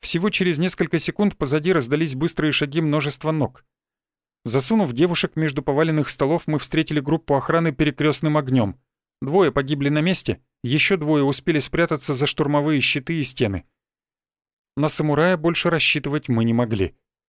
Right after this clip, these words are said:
Я даже не знал, далеко ли он ушел, а выстрелы теперь слышались со всех сторон. Выругавшись, я достал из-под сумка последнюю бомбу от снайпера. Я рассчитывал ею прикрыть отступление, но, похоже, сейчас она нужнее.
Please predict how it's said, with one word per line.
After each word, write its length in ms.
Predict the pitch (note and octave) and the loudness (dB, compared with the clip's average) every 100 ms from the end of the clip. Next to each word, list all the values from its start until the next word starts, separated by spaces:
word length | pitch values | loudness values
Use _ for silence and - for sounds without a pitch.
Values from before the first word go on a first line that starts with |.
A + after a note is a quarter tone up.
| _ _ _ | _ _ _
Я 160 | C3 D#3 | -2 0
даже 240 | D#3+ C#3+ | 2 2
не 140 | F3+ | 2
знал, 280 | E3 F#3 F3 | 2 2 2
далеко 300 | B2+ D3 - | 2 0 2
ли 80 | F#3 | 2
он 160 | D#3 D3+ | 4 2
ушел, 400 | D3 F#3+ C3+ - _ _ - | 0 0 0 -2 _ _ -2
а 180 | B2 | 0
выстрелы 480 | A#2+ F#3 - D#3+ D3+ | 2 0 2 0 0
теперь 300 | C3 C3 C#3 | -2 -4 -2
слышались 440 | - D#3 - D3+ C3 | 0 -2 -2 0 0
со 140 | D3+ | 0
всех 280 | - D#3 - | 0 -2 0
сторон. 360 | - C3 G2+ - _ _ _ _ _ _ _ | 0 0 -2 -6 _ _ _ _ _ _ _
Выругавшись, 600 | A#2 F#3 E3+ F3 - D#3 | 0 0 2 0 0 0
я 140 | D3 C#3+ | 0 0
достал 340 | C#3 - D#3 | 0 0 0
из-под 260 | C#3+ - C3 | 0 -2 -2
сумка 280 | F3 E3+ - | -2 -2 -2
последнюю 520 | C#3 - D3+ D3+ C#3 | -2 -2 -2 0 0
бомбу 280 | C3+ C#3 C#3 | 0 2 0
от 100 | - | 0
снайпера. 440 | C3+ A2+ A2 F#2+ - _ _ _ _ _ | -2 -2 -2 -4 -8 _ _ _ _ _
Я 160 | B2+ | 0
рассчитывал 500 | D#3+ D#3 G#3 F3+ E3 | 2 2 0 0 -2
ею 260 | C#3+ E3 D#3+ | 0 0 0
прикрыть 400 | E3+ - E3+ F3 | 0 -2 -2 0
отступление, 720 | E3 - D#3+ - A3+ D#3 C3 | 0 -2 -2 0 0 2 0
но, 240 | A#2+ D3+ G3 | 0 -4 -8
похоже, 480 | - D#3 F3 D#3+ E3 | -6 -4 -2 0 0
сейчас 540 | - D3 - D3+ - | -2 -2 0 0 2
она 160 | C#3 C#3 | 0 2
нужнее. 520 | D3 B2+ G#2+ G2 | 0 0 0 0